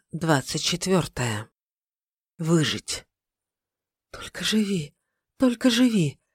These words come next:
шепчу в отчаянии. Несмотря на мою уж очень личную заинтересованность в этом мужчине, я внутренне собираюсь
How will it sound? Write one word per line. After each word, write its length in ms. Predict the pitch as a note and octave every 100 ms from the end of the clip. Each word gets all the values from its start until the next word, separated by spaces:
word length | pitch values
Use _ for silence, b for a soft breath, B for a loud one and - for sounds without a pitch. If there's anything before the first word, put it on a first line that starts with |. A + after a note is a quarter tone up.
| -
шепчу 600 | - F3 - G3+ F#3 -
в 120 | E3+
отчаянии. 920 | E3+ - - F#3+ C#3 A2+ A2+ A2 G#2 _ _ _ _ _ -
Несмотря 640 | G#3+ G#3 A3 G#3 A3+ A3+
на 120 | F3+
мою 300 | F#3 G3+ G3
уж 260 | F3 - -
очень 420 | A#3+ A#3 - G3+ F3 _ -
личную 560 | A#3+ A3+ - D#3+ D#3
заинтересованность 920 | D#3 D#3+ D#3+ F3 - F3 D#3 D3+ -
в 60 | E3+
этом 200 | D#3 D3+
мужчине, 640 | E3 E3+ - A#3 F3 D3+ _ _ _
я 240 | G#3+ G#3 F#3+
внутренне 480 | G#3 G3+ F3+ F#3
собираюсь 760 | F3 A3 G#3+ A3 A#2 A2 -